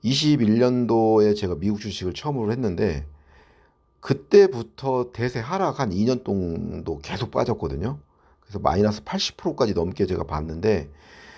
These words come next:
계속 무한 매수해서 결국은 손해는 안 보고 나왔습니다. 근데 그렇게 장기간 빠져버리면, 그런 사이클에 걸려버리면,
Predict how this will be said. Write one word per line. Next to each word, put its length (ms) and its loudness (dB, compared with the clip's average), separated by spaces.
계속 360 4
무한 320 6
매수해서 540 0
결국은 600 -2
손해는 360 4
안 120 0
보고 160 0
나왔습니다. 680 -6
근데 160 -6
그렇게 520 2
장기간 460 -2
빠져버리면, 800 0
그런 220 2
사이클에 400 0
걸려버리면, 800 0